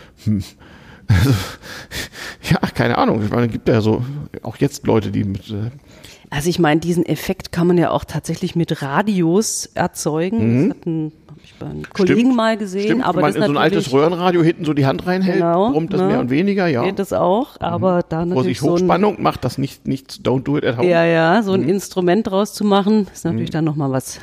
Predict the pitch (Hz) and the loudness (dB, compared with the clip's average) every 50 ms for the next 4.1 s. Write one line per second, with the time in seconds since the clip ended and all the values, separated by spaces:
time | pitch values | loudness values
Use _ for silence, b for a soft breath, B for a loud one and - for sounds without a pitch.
0 | - - 151 143 143 143 139 139 139 - - - - - - - - - - 254 | -10 -6 -4 -2 -2 0 -2 -2 -4 -4 -6 -10 -14 -16 -14 -12 -6 -2 0 2
1 | 160 117 - 85 95 113 113 113 120 131 135 131 139 - - 170 - - - 165 | 2 2 0 -4 -4 0 0 2 2 2 2 0 -2 -2 -4 -6 -4 -4 -2 -2
2 | 175 170 - - - 165 160 - - 185 185 - - - 180 180 214 220 196 170 | -2 -4 -4 -4 -4 -4 -4 -4 -6 -6 -6 -4 -2 0 0 2 4 4 2 2
3 | - 113 107 - - 165 165 - 160 - - 151 - - - 151 156 156 156 156 | 2 0 -2 -2 0 -2 -2 -2 -4 -6 -6 -8 -8 -6 -6 -6 -4 -4 -2 -2
4 | 160 160 | -2 -4